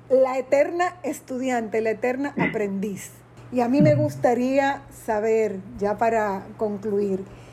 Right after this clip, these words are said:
si hay una experiencia de vida positiva, Leslie, que tú hayas podido identificar, que hayas dicho, "Antes de, antes de esta experiencia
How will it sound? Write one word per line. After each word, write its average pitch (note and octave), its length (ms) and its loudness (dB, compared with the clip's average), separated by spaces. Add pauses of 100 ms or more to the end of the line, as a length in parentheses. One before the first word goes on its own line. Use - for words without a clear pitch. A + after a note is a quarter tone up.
(300)
si C4 200 0
hay D4 240 4
una D#4 200 0
experiencia C#4 1040 0
de B3 140 4
vida C#4+ 380 2
positiva, A3+ 920 0
Leslie, G#3 500 -4 (240)
que A3 140 0
tú B3 240 4
hayas C4+ 440 0
podido A#3 400 0
identificar, A3+ 800 -2 (1000)
que C4 160 2
hayas C#4 480 2
dicho, A#3 500 -2 (1400)
"Antes D#4+ 840 0 (960)
de, A3+ 340 2
antes D4 400 2
de C4 120 4
esta C#4+ 160 -2
experiencia C4+ 720 0